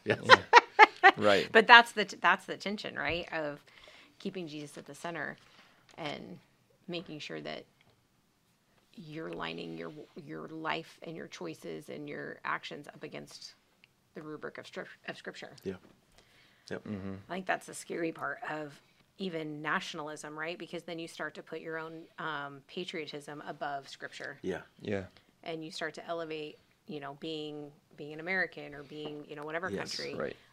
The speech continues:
Speaker 3: above being a Christian.
Speaker 1: Yeah. Yeah.
Speaker 2: Yeah. And I do wanna say, too, like, to understand a biblical, uh, view of the apostolic, I would recommend Joseph Mater's The Global Apostolic Movement
Speaker 1: Mm.
Speaker 2: and the Progress of the Gospel.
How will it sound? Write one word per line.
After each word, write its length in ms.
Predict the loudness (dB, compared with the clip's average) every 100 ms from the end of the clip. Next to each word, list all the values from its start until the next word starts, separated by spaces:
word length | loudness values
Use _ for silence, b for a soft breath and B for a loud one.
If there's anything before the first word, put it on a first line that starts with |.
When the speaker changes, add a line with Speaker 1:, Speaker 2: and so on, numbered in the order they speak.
| b
Speaker 3:
above 640 | 0 2 2 2 0 -4 -8
being 200 | -8 -8
a 60 | -8
Christian. 480 | -8 -8 -10 -12 -18 _
Speaker 1:
Yeah. 180 | -8 -8 -10 -20 -14 -4
Yeah. 100 | 0
Speaker 2:
Yeah. 160 | -2 -4 -16 -2
And 220 | 2 2 6
I 120 | 6
do 140 | 8 8
wanna 140 | 8
say, 260 | 6 2 2
too, 260 | 2 2
like, 200 | 4 2
to 100 | 2
understand 720 | 4 4 2 2 2 2 0 -6 -14 _ _ _ -18 -4
a 140 | -2
biblical, 800 | 0 0 2 2 4 4 6 4 0 -12 _ _ -20 _ -2
uh, 440 | 2 4 4 0 -2
view 300 | 2 6 6
of 100 | 6
the 120 | 4
apostolic, 440 | 4 4 4 4 4
I 120 | 6
would 200 | 6 4
recommend 600 | 2 0 0 0 -2 -6
Joseph 280 | -4 -4 -4
Mater's 380 | -2 0 0 -2
The 100 | -4
Global 380 | 0 0 2
Apostolic 520 | 0 0 -2 0 0 0
Movement 420 | -4 -2 -4 -4 -8
Speaker 1:
Mm. 200 | -10 -8 -6
Speaker 2:
and 100 | -4
the 60 |
Progress 380 | 2 2 2 -2
of 60 | -4
the 80 | 0
Gospel. 560 | 2 2 4 6 6